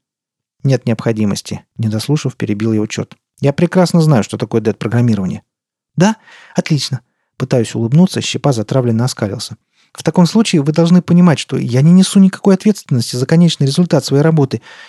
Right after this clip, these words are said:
и то, каким образом он был использован. У меня нет никаких дел с Красным Воробьём".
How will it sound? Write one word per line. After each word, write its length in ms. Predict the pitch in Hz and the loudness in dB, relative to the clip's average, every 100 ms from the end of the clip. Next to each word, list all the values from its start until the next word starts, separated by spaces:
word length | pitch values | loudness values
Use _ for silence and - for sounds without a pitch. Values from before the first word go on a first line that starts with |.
| _ | _
и 100 | 131 | -4
то, 160 | - 190 | 0 0
каким 280 | 180 - 175 | 0 2 4
образом 320 | 180 165 160 | 4 4 4
он 140 | 160 | 4
был 160 | 160 175 | 2 0
использован. 500 | - 175 120 110 101 _ _ - | 0 0 0 -2 -6 _ _ -8
У 80 | 127 | 0
меня 180 | 139 160 | 4 4
нет 200 | 185 185 | 4 2
никаких 360 | 185 160 202 180 | -2 0 0 2
дел 200 | 190 160 | 2 2
с 40 | |
Красным 340 | - 143 135 | 0 -2 -2
Воробьём". 480 | 135 160 156 127 92 | 0 0 2 0 -2